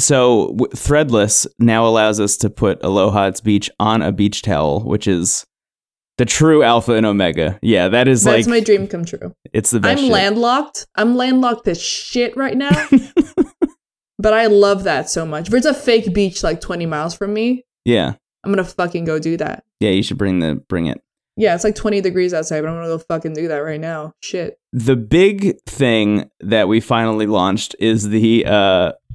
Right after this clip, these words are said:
Speaker 1: Mecha
Speaker 2: Hell
Speaker 1: Me
Speaker 2: yeah.
Speaker 1: Too box logo, which we
Speaker 2: I
Speaker 1: joked
Speaker 2: love
Speaker 1: about,
Speaker 2: that
Speaker 1: I,
Speaker 2: so much.
Speaker 1: I, I wanna say, like, four or five episodes ago, uh, we talked about turning,
Speaker 2: Yeah,
Speaker 1: uh,
Speaker 2: the Mecha, the Mecha Me Too episode, yeah.
Speaker 1: Yeah, we, we talked, we talked about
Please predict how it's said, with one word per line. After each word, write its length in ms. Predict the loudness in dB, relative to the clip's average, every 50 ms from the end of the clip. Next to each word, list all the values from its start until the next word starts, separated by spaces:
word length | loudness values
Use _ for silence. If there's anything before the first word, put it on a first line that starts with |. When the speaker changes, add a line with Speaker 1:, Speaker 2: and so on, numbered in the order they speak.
| -2 2
Speaker 1:
Mecha 460 | 2 2 2 0 0 2 2 4 4
Speaker 2:
Hell 100 | 4 4
Speaker 1:
Me 100 | 4 4
Speaker 2:
yeah. 280 | 4 4 4 2 2
Speaker 1:
Too 380 | 4 4 4 4 4 2 2 0
box 440 | 0 0 0 2 0 -2 -4 -4 -2
logo, 460 | 0 0 0 0 0 0 0 0 0
which 340 | 0 0 -2 -2 -4 -2 0
we 60 | 2
Speaker 2:
I 80 | 4 6
Speaker 1:
joked 100 | 6 6
Speaker 2:
love 120 | 6 4 2
Speaker 1:
about, 340 | 2 2 2 0 0 -2 -2
Speaker 2:
that 80 | -2
Speaker 1:
I, 40 | -2
Speaker 2:
so 480 | -2 -2 -6 -6 -2 0 0 0 0 -4
much. 400 | -6 -6 -6 -6 -8 -10 -10 -6 -4
Speaker 1:
I, 120 | -4 -4 -4 -4 -4
I 80 | -2 0
wanna 180 | 0 0 0
say, 160 | 0 0 0
like, 160 | 0 0 -2 -2
four 260 | -2 0 0 2 2
or 60 | 0
five 240 | 0 0 0 2 2
episodes 480 | 0 0 -2 -4 -4 -2 -2 -2 -2
ago, 460 | -2 0 0 2 2 2 0 0 -2 -4
uh, 300 | -4 -2 0 0 2 0 -2 -4 -4
we 160 | -4 -2 -2
talked 280 | 0 0 0 -2 -2 -2
about 360 | -2 0 0 2 2 0 -2 -4 _ _ _ _ _ _
turning, 440 | -4 -2 0 0 0 0 0 0 0
Speaker 2:
Yeah, 120 | 2 2 2
Speaker 1:
uh, 80 | 2
Speaker 2:
the 80 | 2 2
Mecha, 560 | 0 0 -2 -2 -2 -2 -2 -2 -4 -4 -4
the 80 | -4 -4
Mecha 260 | -4 -6 -6 -6 -6
Me 100 | -6 -8
Too 140 | -6 -6 -6
episode, 420 | -6 -6 -8 -6 -4 -4 -2 -2
yeah. 260 | -2 -4 -4 -4 -4 -2
Speaker 1:
Yeah, 160 | 0 0 2
we, 160 | 2 0 -2 -4 _
we 120 | -4 -2 0
talked, 260 | 0 -2 -2 -2 -6 _ -6
we 120 | -4 -4 -2
talked 300 | -2 -2 -4 -4 -4 -4
about 320 | -4 -2 -2 -2 -4 -6